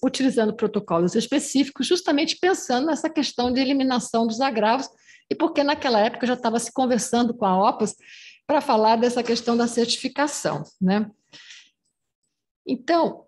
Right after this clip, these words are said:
aí que vem aquela pergunta, e por que é que nós precisamos ter comitês, né? Por que que eu preciso ter comitê, né? A criação de comitês, tanto estaduais quanto municipais, ela permite mapear os problemas e propor soluções a partir de um protocolo de investigação já pré-estabelecido.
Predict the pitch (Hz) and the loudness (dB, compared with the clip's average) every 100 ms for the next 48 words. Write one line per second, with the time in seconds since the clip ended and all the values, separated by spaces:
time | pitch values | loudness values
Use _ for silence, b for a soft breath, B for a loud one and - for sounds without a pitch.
0 | - 285 277 - 277 294 277 269 277 285 | -2 0 0 -2 -2 0 0 0 0 0
1 | 175 170 240 269 392 - 285 311 277 277 | 0 0 0 0 0 0 0 0 -2 -2
2 | 277 269 254 214 247 262 - 254 254 247 | -2 -2 0 0 0 0 0 -2 0 0
3 | 254 247 - 143 151 214 220 - 403 403 | 2 0 -2 -2 0 -2 -4 -6 -2 0
4 | 415 311 - 262 - 262 294 311 - 175 | 0 0 -2 -6 0 2 2 -2 0 2
5 | 160 185 240 - B B B B B B | 2 2 0 -4 B B B B B B
6 | B _ _ _ - 247 311 302 359 349 | B _ _ _ -10 -2 0 2 0 -2
7 | - 247 233 240 233 226 247 247 - 226 | 0 0 0 2 0 2 -2 -4 -2 -2
8 | 190 190 214 - 208 208 190 180 175 - | 0 0 0 -2 -4 0 2 2 0 -2
9 | 220 220 220 226 226 233 226 233 233 233 | 0 2 2 0 2 2 2 0 -2 -4
10 | 240 226 220 - 233 220 214 247 214 - | 0 0 0 -2 -2 2 2 4 2 0
11 | - - - 240 240 240 - 247 247 233 | -6 -4 0 0 2 0 0 0 0 -2
12 | 226 240 226 226 226 226 233 233 226 214 | 0 0 -2 -2 -2 -2 -2 -4 -2 -2
13 | 214 226 226 - 214 214 214 214 214 214 | 0 0 -2 0 -2 -2 -2 -2 -2 0
14 | 202 - 208 208 226 233 170 165 - | -2 -2 -2 0 0 0 -4 -4 -8